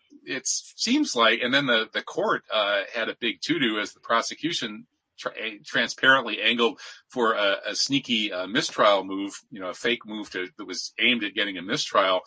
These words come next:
so they could start all over 'cause they recognized the whole case is going really badly for the prosecution. Um, so bottom line here is this culture war story with the evil right-wing Nazi Trump-loving,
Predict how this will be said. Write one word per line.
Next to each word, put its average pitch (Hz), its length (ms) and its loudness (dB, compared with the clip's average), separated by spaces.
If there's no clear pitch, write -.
so - 100 -4
they 101 120 0
could - 120 -8
start 107 240 2
all 107 160 4
over 180 160 2
'cause 110 120 -10
they 95 120 -2
recognized 107 600 -2
the - 80 -10
whole 110 140 -4
case 104 200 -10
is 98 100 -14
going 92 220 -8
really 95 220 -6
badly 92 340 -4
for - 140 -14
the 82 80 -16
prosecution. 127 800 0
Um, 98 440 -4
so 107 440 -2
bottom 139 340 8
line 156 240 6
here 113 220 2
is 110 200 -4
this 107 160 -6
culture 165 400 0
war 98 180 -4
story 110 640 2
with 113 160 -8
the 110 140 -8
evil 120 520 2
right-wing 104 640 -2
Nazi 110 540 0
Trump-loving, 110 640 -2